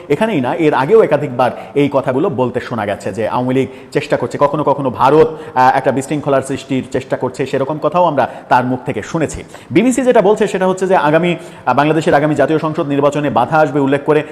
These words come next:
অন্তর্বর্তীকালীন সরকারের প্রধান উপদেষ্টা, আহ, মোহাম্মদ ইউনূস বলেছেন, "প্রতি পদে পদে বাধা আসবে, সবার মনে দ্বন্দ্ব তৈরি করার চেষ্টা হবে, আমরা যেন সঠিক থাকি, স্থির থাকি, সবাই একসাথে সহযোগিতা করি। তবে বাধাগ্রস্ত করার যে চেষ্টাই হোক না কেন, ফেব্রুয়ারির প্রথমার্ধে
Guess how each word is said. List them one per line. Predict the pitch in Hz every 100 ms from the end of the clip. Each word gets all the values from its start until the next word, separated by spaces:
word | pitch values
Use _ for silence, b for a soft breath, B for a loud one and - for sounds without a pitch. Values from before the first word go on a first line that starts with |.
| B
অন্তর্বর্তীকালীন | 135 139 147 151 143 143
সরকারের | 135 127 135 131
প্রধান | 135 139
উপদেষ্টা, | 139 135 131 143 139 B B
আহ, | 117
মোহাম্মদ | 135 135
ইউনূস | 127 139 123
বলেছেন, | 135 135 139
"প্রতি | 131 170 190
পদে | 156 147
পদে | 139
বাধা | 123 123 131
আসবে, | 135 113 143 143 B -
সবার | 139 139
মনে | 139 123
দ্বন্দ্ব | 131 131
তৈরি | 139 139
করার | 135 139
চেষ্টা | 127 127 -
হবে, | 123 139
আমরা | 127 120 127
যেন | 135
সঠিক | 135 127 156 147
থাকি, | - 123 143 127 B -
স্থির | - 190 175
থাকি, | 151 147 143 - -
সবাই | 160 156 160 170
একসাথে | 143 - 185 147
সহযোগিতা | 135 127 131 131 127
করি। | 123 143 143 - B B
তবে | 156 202 170 B B -
বাধাগ্রস্ত | 156 208 226 214
করার | 214 180 170 151
যে | 120 175
চেষ্টাই | 202 196 202 190
হোক | 156 147
না | 160
কেন, | 143 127 104 B -
ফেব্রুয়ারির | 170 156 170 160
প্রথমার্ধে | 156 147 147 135 135